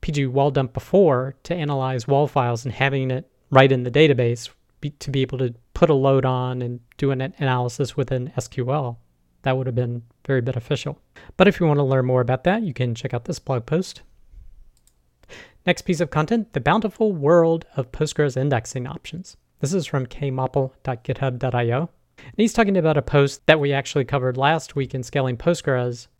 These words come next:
that compared using two individual indexes for doing a query in two columns versus using a compound or a composite index that covers both columns,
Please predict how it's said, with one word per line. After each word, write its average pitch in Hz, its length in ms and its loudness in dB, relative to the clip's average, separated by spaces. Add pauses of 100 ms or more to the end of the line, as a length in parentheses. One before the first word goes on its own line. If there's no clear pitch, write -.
that 135 180 0
compared 135 440 0
using 131 400 -4
two 170 260 -2
individual 139 560 0
indexes 143 840 -4 (180)
for 143 80 4
doing 131 240 0
a 120 40 -8
query 135 360 -2
in 131 80 -4
two 143 160 -10
columns 131 480 -2
versus 127 380 -6
using 127 320 -4
a 117 280 -6 (280)
compound 127 560 -2
or 123 100 -6
a 117 60 -10
composite 127 600 -4
index 135 460 -6
that - 180 -12
covers 123 320 -2
both 123 280 -4
columns, 160 520 -2